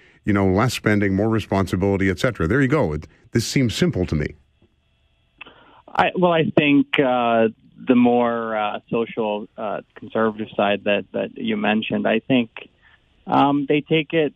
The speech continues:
Speaker 2: they, they take it much more seriously. They think it's a, um, important part of, of,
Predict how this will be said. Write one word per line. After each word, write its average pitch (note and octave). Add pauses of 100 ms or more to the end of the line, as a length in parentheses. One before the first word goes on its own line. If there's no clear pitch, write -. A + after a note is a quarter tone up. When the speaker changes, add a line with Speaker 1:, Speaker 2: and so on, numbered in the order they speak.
Speaker 2:
they, C3
they B2+
take B2+
it B2+
much B2+
more A#2+
seriously. G#2+
They G#2
think A2
it's G#2+
a, G#2
um, F#2+ (640)
important A#2
part G#2
of, G2
of, G2